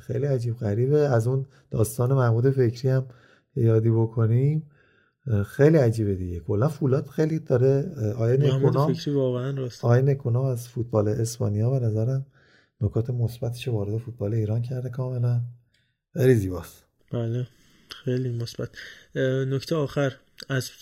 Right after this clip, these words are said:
Speaker 2: حامد لک برای پرسپولیس گلر در میاد؟ من می‌گم نمیاد.
Speaker 1: از حامد لک برای پرسپولیس؟
Speaker 2: آره، گلر در میاد.
Speaker 1: در اومده به نظرم. به
Speaker 2: به
Speaker 1: نظرم
Speaker 2: نظر
Speaker 1: در
Speaker 2: من
Speaker 1: اومده.
Speaker 2: در نیومد.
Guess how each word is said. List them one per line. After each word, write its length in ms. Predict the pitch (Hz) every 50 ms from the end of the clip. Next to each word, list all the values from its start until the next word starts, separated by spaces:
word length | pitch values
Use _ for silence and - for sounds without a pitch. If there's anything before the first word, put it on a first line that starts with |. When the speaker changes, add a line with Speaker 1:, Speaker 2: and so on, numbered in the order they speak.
| -
Speaker 2:
حامد 340 | - 139 131 131 139 147 147
لک 480 | 151 147 147 151 147 139 - - - -
برای 340 | 135 127 127 127 131 135
پرسپولیس 520 | 135 - 135 123 117 - - 123 123 131 -
گلر 280 | - 131 123 127 139
در 200 | 135 131 131 131
میاد؟ 420 | 131 135 131 120 117 123 135 - _ -
من 160 | 127 123 127
می‌گم 240 | 123 113 110 107 104
نمیاد. 340 | 104 104 98 101 104 - _ -
Speaker 1:
از 180 | - 110 101 -
حامد 360 | - - 98 95 98 110 127
لک 340 | 143 139 127 135 143 143 -
برای 160 | 131 117 -
پرسپولیس؟ 800 | - - - 123 107 - - - 113 104 117 151 190 202 - - _ -
Speaker 2:
آره، 260 | - 110 107 104 104 - _ _ _ _ _ _ -
گلر 240 | - 117 113 123 131
در 180 | 127 131 131
میاد. 280 | 135 135 131 127 127 139 - _ _ _ _ _
Speaker 1:
در 200 | - 139 113 113
اومده 320 | 143 170 185 165 151 139 131
به 140 | 120 120 117
نظرم. 440 | 117 117 107 117 120 113 110 104 - _ _
به 100 | - 110
Speaker 2:
به 60 | 117
Speaker 1:
نظرم 140 | 113 113 117
Speaker 2:
نظر 120 | 120 117 120
Speaker 1:
در 180 | 120 135 156
Speaker 2:
من 80 | 156 147
Speaker 1:
اومده. 280 | 135 123 110 107 101
Speaker 2:
در 80 | 107 110
نیومد. 320 | 101 98 95 98 117 -